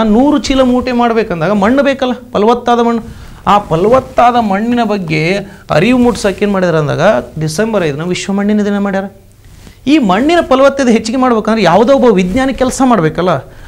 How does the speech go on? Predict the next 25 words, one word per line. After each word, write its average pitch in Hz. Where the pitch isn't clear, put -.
ಆ -
ವಿಜ್ಞಾನಿಗೆ 262
ಮತ್ತೆ 240
ಪ್ರೋತ್ಸಾಹ 240
ಇಲ್ಲ 254
ಅಂದ್ರೆ 254
ಹೆಂಗ್ 262
ಮಾಡ್ಬೇಕು? 135
ಆ 185
ವಿಜ್ಞಾನಿಗೆ 233
ಪ್ರೋತ್ಸಾಹ 226
ಮಾಡ್ಬೇಕು. 202
ವಿಜ್ಞಾನಿಗಳಿಗೆ 226
ಏನಪ್ಪ 220
ಅಂದಾಗ 175
ಮಣ್ಣಿನ 202
ಬಗ್ಗೆ 196
ಫಲವತ್ತತೆಯನ್ನು 240
ಹೆಚ್ಚಿಸಲು 220
ಇನ್ನೂ 233
ಹೆಚ್ಚು 233
ಕೆಲಸ 220
ಮಾಡ್ಬೇಕಂತೇಳಿ 208
ಹತ್ತೊಂಬತ್ತು 269
ನೂರ 240